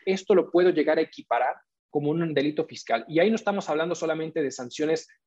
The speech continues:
en materia económica, sino que en un momento dado podemos estar hablando de sanciones de materia corporal, es decir, que a lo mejor pueden generar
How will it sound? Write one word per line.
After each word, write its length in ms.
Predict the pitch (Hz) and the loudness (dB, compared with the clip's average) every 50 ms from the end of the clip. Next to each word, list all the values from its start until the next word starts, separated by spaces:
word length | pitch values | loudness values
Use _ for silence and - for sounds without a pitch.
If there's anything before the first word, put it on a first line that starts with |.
| _ _ - | _ _ -6
en 120 | 143 135 | -2 0
materia 280 | 131 123 120 143 147 147 | 0 2 4 4 2 2
económica, 600 | 147 - 123 131 135 160 180 175 - 233 247 - - _ _ | 2 0 -2 -2 -2 -2 -2 -2 -2 -2 -4 -4 -8 _ _
sino 280 | - - 160 147 143 143 | -8 -4 -4 -2 -2 -2
que 100 | 147 131 | -2 -2
en 100 | 151 170 | -2 -2
un 80 | 180 | -2
momento 420 | 175 160 151 156 160 156 - 143 139 | -2 -2 -2 -4 -2 -2 0 0 2
dado 240 | 147 160 175 165 | 2 2 0 -2
podemos 400 | - 139 131 135 135 147 151 131 | -2 -4 -4 -4 -6 -6 -10 -12
estar 220 | 120 - 135 135 139 | -6 -2 0 2 2
hablando 340 | 127 127 131 135 147 147 143 | 2 0 -2 -2 -2 -2 -2
de 100 | 139 123 | -2 -4
sanciones 720 | - 123 117 120 - 160 156 160 180 175 - - _ _ _ | -6 -8 -10 -6 -4 -2 0 0 0 -2 -4 -8 _ _ _
de 160 | 131 127 139 | -2 0 0
materia 420 | 143 143 123 - - 139 147 147 143 - | 0 0 -2 -2 -2 0 0 0 0 -2
corporal, 500 | 131 123 - - 113 104 95 101 107 123 | -4 -4 -6 -8 -8 -6 -6 -6 -6 -8
es 80 | 127 | -8
decir, 340 | 131 127 127 160 202 196 - _ _ _ _ _ _ | -6 0 2 4 4 4 0 _ _ _ _ _ _
que 60 | - 135 | 0 2
a 40 | |
lo 80 | 135 131 | 2 2
mejor 360 | 135 127 - 180 180 170 - | 0 0 0 0 0 2 2
pueden 340 | - 165 160 160 160 151 131 | 2 4 4 4 2 0 -4
generar 400 | - 139 127 139 147 156 151 | -4 -2 0 2 2 2 0